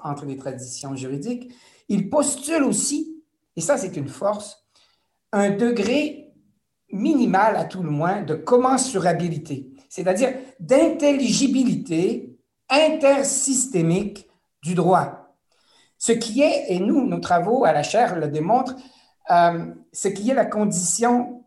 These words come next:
essentielle d'un dialogue constructif entre les traditions juridiques. Il doit y avoir des passerelles,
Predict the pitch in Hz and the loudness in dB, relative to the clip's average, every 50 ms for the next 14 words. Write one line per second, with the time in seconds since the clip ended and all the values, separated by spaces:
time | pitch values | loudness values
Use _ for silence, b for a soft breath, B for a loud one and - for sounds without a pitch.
0 | _ - 294 302 294 294 240 220 202 170 - - - 202 202 208 190 165 156 151 | _ 2 2 4 4 2 0 -2 -2 -4 -4 -4 -4 -2 -2 -2 -2 -2 -2 -2
1 | 147 143 147 160 202 233 208 185 185 190 196 175 165 - - - - - 294 277 | -4 -4 -4 -2 0 2 2 4 4 2 2 2 -2 -6 -8 -10 -8 -2 0 0
2 | 254 - - - - 156 165 156 - - - - 220 214 208 208 - - - - | 0 0 -2 -6 -8 -8 -10 -10 -10 -12 -12 -10 -8 -8 -8 -8 -8 -12 -16 -20
3 | _ _ _ _ _ _ _ _ _ - 196 196 202 196 151 151 143 143 143 - | _ _ _ _ _ _ _ _ _ -2 0 0 0 -2 -4 -4 -6 -6 -4 -4
4 | 151 139 - - - - - 135 139 139 123 123 - - - 123 120 139 131 131 | -4 -4 -4 -8 -10 -10 -8 -8 -8 -8 -8 -10 -14 -16 -14 -10 -8 -8 -8 -8
5 | 120 113 123 127 - - - B B B B B - 196 180 - 202 285 294 277 | -10 -10 -12 -14 -16 -18 -20 B B B B B -6 -6 -4 0 2 2 4 4
6 | 240 208 196 185 196 226 220 180 156 139 - - - 330 294 214 175 - - - | 4 2 2 2 2 0 0 0 -2 -6 -6 -4 -2 -2 -2 -2 -2 -4 -6 -6
7 | - 180 185 180 175 160 147 127 120 117 | -2 0 2 2 2 2 0 -2 -4 -10